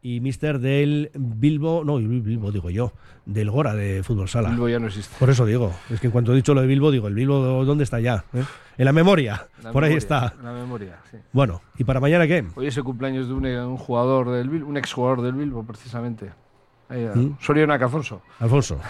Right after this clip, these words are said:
Speaker 1: Bueno, pues nada, Sorionak.
Speaker 2: <laughs> Ya que me ha recordado el Bilbo.
Speaker 1: Ya, ya, ya, sí ha salido así de aquella manera, ¿no? Bueno, y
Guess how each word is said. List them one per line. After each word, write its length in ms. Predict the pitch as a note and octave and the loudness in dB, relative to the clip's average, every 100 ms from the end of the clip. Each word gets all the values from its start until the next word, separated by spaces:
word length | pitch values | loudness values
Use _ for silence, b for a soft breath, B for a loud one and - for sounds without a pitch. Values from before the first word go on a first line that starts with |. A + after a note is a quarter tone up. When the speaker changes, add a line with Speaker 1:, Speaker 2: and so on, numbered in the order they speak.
| - D#3 | -10 0
Speaker 1:
Bueno, 220 | C3 A#2 | 2 2
pues 80 | B2 | 2
nada, 160 | C#3+ | 2
Sorionak. 440 | A2+ C3 D3+ B2 - | 4 4 4 4 -4
Speaker 2:
<laughs> 40 | |
Ya 80 | C#3+ | -8
que 80 | C3+ | -8
me 80 | C3+ | -8
ha 60 | |
recordado 340 | B2+ B2 C3 C3+ | -8 -10 -8 -8
el 60 | |
Bilbo. 260 | C3+ C3+ B2+ | -6 -8 -2
Speaker 1:
Ya, 200 | C#3 F3 | 4 4
ya, 180 | F#3 F3+ | 6 2
ya, 200 | F3+ D#3 | 2 0
sí 100 | - | 0
ha 80 | D#3 | 0
salido 260 | D#3 D#3 D3 | 2 2 2
así 140 | C#3+ | 2
de 80 | C#3 | 0
aquella 240 | C3+ C#3+ | 0 -2
manera, 320 | B2 F#2 F2 | -2 -6 -8
¿no? 140 | A2+ F3 B B B B C#3 | -8 -8 B B B B 2
Bueno, 340 | G#3 F3 C3 E3+ | 4 4 -2 0
y 960 | D3+ D3+ D3 C#3+ C#3 C3+ B2+ A#2+ B2+ | 2 4 2 2 0 0 -2 -4 -8